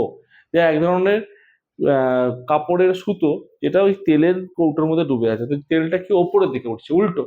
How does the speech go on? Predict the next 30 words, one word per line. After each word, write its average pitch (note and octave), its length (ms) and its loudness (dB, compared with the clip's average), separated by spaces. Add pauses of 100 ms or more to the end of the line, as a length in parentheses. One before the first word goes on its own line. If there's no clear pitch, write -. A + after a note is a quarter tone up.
(120)
anti-gravitational, D#3 920 -2 (340)
তো E3+ 100 -2
সেটাকে D#3+ 300 0
ক্যাপিলারি C3+ 520 -2
ফোর্স B2+ 260 0
বলা G#2+ 160 2
হচ্ছে। - 260 -8 (580)
ভৌমজল G#3 420 4
মিশ্রিত G3+ 340 0
লবণ F3 360 2
মৃত্তিকার F3 400 -4
ওপরের E3 260 0
স্তরে E3 200 0
সঞ্চিত C#3+ 440 -6
হয়। E3 200 -4 (640)
মারবাট, F3 400 2 (140)
যিনি F#3+ 160 2
প্রথমে G3+ 380 2 (100)
যেই G#3+ 220 0
লাইন G#3 220 2
দিয়ে G3+ 180 0
শুরু F3+ 160 4
করেছিলাম, C#3+ 380 -4
মারবাট F#3+ 400 2
এই F3+ 120 2
ধরনের F#3 300 -2
মাটির E3+ 440 -6
নাম D#3 160 -2
দিয়েছেন E3+ 300 -4
হচ্ছে E3 260 -2